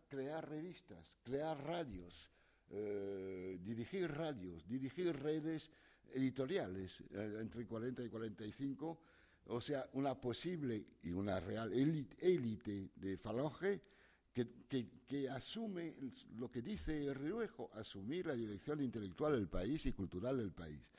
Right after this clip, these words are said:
Bueno, eh, y asumir la dirección con una visión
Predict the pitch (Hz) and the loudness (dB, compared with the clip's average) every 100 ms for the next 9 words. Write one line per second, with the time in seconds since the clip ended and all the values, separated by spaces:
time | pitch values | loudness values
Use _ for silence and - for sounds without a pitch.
0 | - - - - - 92 82 - 92 90 | -20 -20 -20 -14 -2 -2 -2 -2 0 2
1 | 87 87 87 85 - 87 104 101 107 - | 2 2 0 0 -2 0 0 0 -2 -2
2 | 107 113 170 - - _ _ _ _ _ | -2 0 0 -2 -8 _ _ _ _ _
3 | _ _ _ _ _ _ - - 87 - | _ _ _ _ _ _ -14 -12 -10 -10
4 | - 165 165 165 - _ _ - - 151 | -6 -4 -4 -6 -12 _ _ -16 0 2
5 | 208 196 - - 117 110 95 101 156 190 | 2 0 -6 -4 -2 0 -2 -2 0 0
6 | 190 | 0